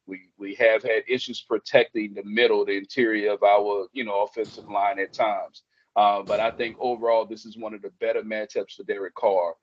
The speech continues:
uh, welcoming him to, to this starting role as our quarterback moving forward.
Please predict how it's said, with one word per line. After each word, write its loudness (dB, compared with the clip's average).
uh, 0
welcoming -2
him -10
to, -2
to 0
this -4
starting 6
role 0
as -8
our 0
quarterback -2
moving -8
forward. -2